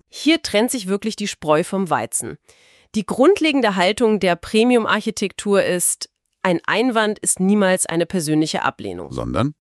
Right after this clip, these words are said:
Speaker 1: Das Gehirn des anderen gibt dir in dem Moment nur ein Signal, einen Sortierwunsch. Es sagt dir eigentlich nur, irgendetwas an dem Thema oder an dem Zeitpunkt passt gerade nicht für mich.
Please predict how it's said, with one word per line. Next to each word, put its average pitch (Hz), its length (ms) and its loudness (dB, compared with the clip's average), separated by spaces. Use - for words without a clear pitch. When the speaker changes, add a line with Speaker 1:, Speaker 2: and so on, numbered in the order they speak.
Speaker 1:
Das 165 160 -6
Gehirn 226 480 2
des 151 160 -4
anderen 202 480 2
gibt - 240 -2
dir 220 140 2
in 160 120 0
dem 180 140 2
Moment 202 420 0
nur 226 180 2
ein 208 140 -2
Signal, 185 420 -4
einen 180 240 0
Sortierwunsch. 170 1120 0
Es - 160 0
sagt 190 240 -2
dir - 160 -4
eigentlich 240 400 -4
nur, 254 280 2
irgendetwas 302 1040 0
an 190 140 2
dem 185 260 2
Thema 196 460 0
oder 240 260 2
an 220 120 2
dem 214 120 4
Zeitpunkt 190 640 -8
passt - 300 -4
gerade 143 280 -2
nicht 143 220 -4
für 135 120 -8
mich. 127 300 -12